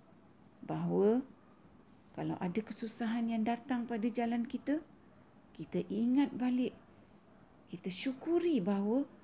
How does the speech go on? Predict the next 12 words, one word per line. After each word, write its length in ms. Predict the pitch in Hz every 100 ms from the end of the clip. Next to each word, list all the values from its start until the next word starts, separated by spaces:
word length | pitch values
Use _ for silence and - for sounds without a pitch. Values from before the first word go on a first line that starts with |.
| - - -
banyaknya 960 | 180 - - 277 311 359 359 269 294
nikmat-nikmat 720 | 285 254 247 233 240 247 240 -
yang 160 | 233
telah 240 | 220 214 -
Allah 320 | 214 220 311 - - - -
berikan 640 | - 185 208 - 254 214 - - - -
kepada 400 | - 214 208 214
kita 400 | - 214 285 339 - - -
berbanding 880 | 170 185 165 233 262 285 339 349 427 453 - - - - - - - - - - - - -
kesusahan 640 | 170 175 - 208 202 208
yang 160 | 180 170 175
Allah 320 | 170 226